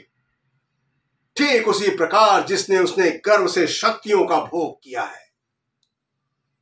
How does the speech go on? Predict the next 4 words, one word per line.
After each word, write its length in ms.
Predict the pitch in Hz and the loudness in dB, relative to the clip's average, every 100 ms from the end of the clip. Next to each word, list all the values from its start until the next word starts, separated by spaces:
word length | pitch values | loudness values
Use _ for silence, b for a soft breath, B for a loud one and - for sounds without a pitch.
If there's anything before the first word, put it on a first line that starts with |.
| _ _ _ _ _ _ 139 | _ _ _ _ _ _ -2
रावण 640 | 180 220 226 233 233 190 160 | 4 6 8 8 6 2 0
मिट 240 | 247 294 | 2 2
जाएगा 560 | 220 240 226 220 196 147 107 - _ _ _ _ _ _ _ | 4 4 6 4 2 0 -2 -6 _ _ _ _ _ _ _
परंतु 380 | 135 151 127 - | -6 -4 -6 -14